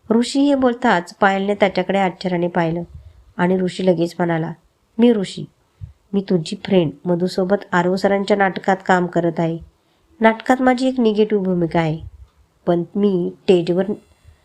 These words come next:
निगेटिव्ह भूमिका करतो. पण आरव राठोड,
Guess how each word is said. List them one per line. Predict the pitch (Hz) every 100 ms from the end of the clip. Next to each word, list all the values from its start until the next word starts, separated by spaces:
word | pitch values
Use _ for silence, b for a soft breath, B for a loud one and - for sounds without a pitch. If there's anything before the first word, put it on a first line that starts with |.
| _ _ _ _ _ _ 240
निगेटिव्ह | 208 202 214 240 233
भूमिका | 208 196 180 175
करतो. | 160 160 151 156 156 _ _ -
पण | 202
आरव | 185 170 185
राठोड, | 196 196 226